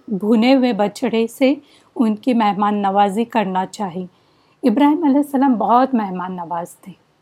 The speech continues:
جو بھی مہمان آتے تھے ان کے لیے اچھا کھانا پیش کرتے تھے۔ تو انہوں نے دیکھا کہ یہ کوئی مہمان دور کے، کیونکہ ان کے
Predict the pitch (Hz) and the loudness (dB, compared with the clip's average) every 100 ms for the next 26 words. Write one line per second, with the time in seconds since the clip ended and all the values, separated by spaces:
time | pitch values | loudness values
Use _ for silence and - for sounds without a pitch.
0 | _ _ _ _ _ 208 247 233 294 254 | _ _ _ _ _ 0 2 4 2 2
1 | 233 233 226 214 240 226 - 269 240 202 | 0 -2 -4 -6 -4 -4 0 -2 -2 -4
2 | 226 196 202 247 285 - _ _ 247 214 | -6 -4 -4 -2 -4 -8 _ _ -8 -8
3 | - 233 - 220 196 208 226 - 214 196 | -4 -6 -4 -6 -4 -6 -8 -4 -2 -4
4 | - 208 - 208 190 202 185 - 233 214 | -8 -10 -8 -10 -8 -10 -10 -4 -2 0
5 | 233 254 240 226 254 254 254 240 247 240 | 0 2 2 0 -2 -2 0 -2 -2 -2
6 | 240 220 196 202 220 214 202 202 - 240 | -2 -2 -4 -2 -4 -2 -4 -4 -4 -6
7 | 233 - 233 262 240 - _ _ _ 269 | -6 -4 -2 -2 -4 -6 _ _ _ -2
8 | 226 - 247 247 | -2 -2 -2 -2